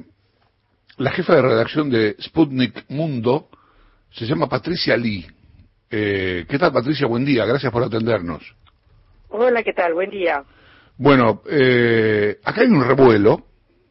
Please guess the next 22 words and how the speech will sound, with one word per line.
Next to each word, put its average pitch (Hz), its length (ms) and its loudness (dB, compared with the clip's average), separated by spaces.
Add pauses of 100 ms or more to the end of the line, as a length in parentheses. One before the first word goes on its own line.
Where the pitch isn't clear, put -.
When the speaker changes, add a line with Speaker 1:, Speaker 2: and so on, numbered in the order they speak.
(680)
Speaker 1:
un - 100 -20
revuelo 107 380 -4
muy 117 240 -2
argentino, 95 460 -6
¿no? 98 100 -8
Muy, 104 160 -6
muy 95 220 -8
cosa 107 260 -6
nuestra, 110 400 -4
¿no? 170 200 -6 (840)
Este, - 280 -8
con 110 160 -4
el 110 80 -6
tema 147 240 -2
de 123 80 -2
la, 85 720 -2
de 98 120 -12
la 107 80 -4
vacuna 156 480 -6
rusa, 120 420 -8
llamémosla 123 520 -4
así, 120 480 -8